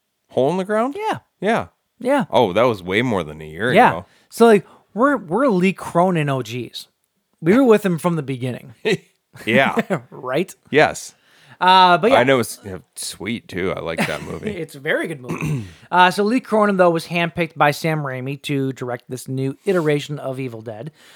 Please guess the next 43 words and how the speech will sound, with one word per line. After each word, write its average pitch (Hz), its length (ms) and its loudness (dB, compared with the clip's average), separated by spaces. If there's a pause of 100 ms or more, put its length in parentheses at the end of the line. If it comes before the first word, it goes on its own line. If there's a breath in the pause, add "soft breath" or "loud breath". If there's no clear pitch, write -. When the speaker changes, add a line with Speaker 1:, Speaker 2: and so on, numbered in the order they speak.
(140 loud breath)
Speaker 2:
Uh, 165 220 6
a - 20 2
Speaker 1:
Was 185 80 -2
Speaker 2:
twisted 247 340 -2
Speaker 1:
it 180 60 -4
because 104 340 -2
of 127 140 -12
Hole 143 140 -4
in 151 60 -6
the 165 60 -8
Ground? 180 260 -4 (220 soft breath)
Speaker 2:
Well, 233 140 2
no, 240 180 6
it 160 80 0
was 170 140 0
because, 185 320 -2
well, 190 260 0 (480)
I'm 160 140 -4
sure 185 200 0
he 147 140 -4
liked 165 280 2
Hole 160 120 4
in 151 100 0
the 147 80 -4
Ground, 202 300 2
but 170 80 0
he 151 140 -6
was 151 100 -6
picked 185 260 -4
because 160 260 -6
he 156 100 -6
was 143 260 -6
a 156 80 -8
relatively 151 580 0
unknown 135 480 -6
director. - 460 -14 (180)
Speaker 1:
Right 87 120 -4
on. 90 180 -10 (220)
Speaker 2:
Sam 226 320 0
Raimi 196 320 0
likes 160 300 0
to 226 100 -6
pick - 460 -6